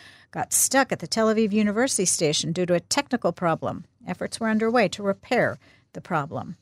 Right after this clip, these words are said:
And disruptions are expected at Ben Gurion Airport as worker assemblies were called following publication of a Treasury report on salary deviations in state-supported institutions,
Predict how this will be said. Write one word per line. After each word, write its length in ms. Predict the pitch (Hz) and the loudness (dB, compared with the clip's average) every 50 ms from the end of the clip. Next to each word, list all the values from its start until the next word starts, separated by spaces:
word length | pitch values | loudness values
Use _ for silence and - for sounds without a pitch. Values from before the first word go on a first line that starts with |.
| _ _ _ _ _ _ _ _ _ _ _ _ _ _ _ _ _ _ - | _ _ _ _ _ _ _ _ _ _ _ _ _ _ _ _ _ _ -4
And 120 | 214 214 | -2 0
disruptions 540 | 208 226 - - 285 311 - - 330 302 269 | 0 2 4 4 4 2 4 2 2 4 6
are 120 | 285 254 | 6 6
expected 500 | 226 - - - - 277 285 - 330 277 | 6 4 2 2 2 2 2 2 2 2
at 100 | 233 190 | 2 4
Ben 220 | - 226 220 214 196 | 4 4 4 4 4
Gurion 360 | 240 247 269 269 240 214 170 | 6 6 6 6 6 4 4
Airport 460 | 226 254 302 311 - - 214 196 175 | 4 4 4 2 2 2 2 4 4
as 140 | 175 160 180 | 2 0 0
worker 340 | 190 214 233 233 - 220 196 | 0 0 0 2 2 2 2
assemblies 580 | 185 - - - 269 320 302 240 190 170 - | 4 2 4 4 4 4 4 2 2 0 0
were 120 | - 165 156 | -4 -6 -8
called 480 | - - - 185 190 196 226 240 233 | -6 -4 -2 0 2 4 4 2 2
following 400 | - - 226 220 220 220 214 208 | 0 0 2 4 4 4 2 0
publication 680 | - - 214 190 202 - - - 226 240 - 285 269 233 - | 0 -2 -4 -4 -6 -4 0 2 2 2 4 4 4 4 2
of 100 | 226 190 | 0 -2
a 60 | 233 | -2
Treasury 560 | 233 - - - - 262 302 294 311 277 240 | -4 -4 -8 -2 2 2 2 4 4 4 4
report 400 | 202 180 185 180 - - 196 196 - | 6 4 2 0 2 2 2 2 2
on 140 | 196 196 196 | 0 0 0
salary 540 | - - - - 214 233 254 285 285 277 254 | 0 0 0 2 4 4 4 4 4 2 2
deviations 880 | 208 214 220 208 220 233 226 233 269 302 - - 190 139 104 - - | 2 0 -2 -2 0 2 2 2 2 2 0 -2 -2 -4 -4 -4 -6
in 160 | - - 170 170 | -6 -4 -4 -2
state-supported 800 | - - - - 190 185 - - - - - 190 180 170 180 160 | -2 -2 0 0 -2 0 -2 -4 -6 -4 -4 -2 -2 -2 -2 -4
institutions, 880 | 165 160 156 - - 160 - - - 277 269 240 220 185 185 185 - | -4 -2 -2 -2 -2 -4 -8 -6 -4 -2 0 0 0 0 0 -2 -4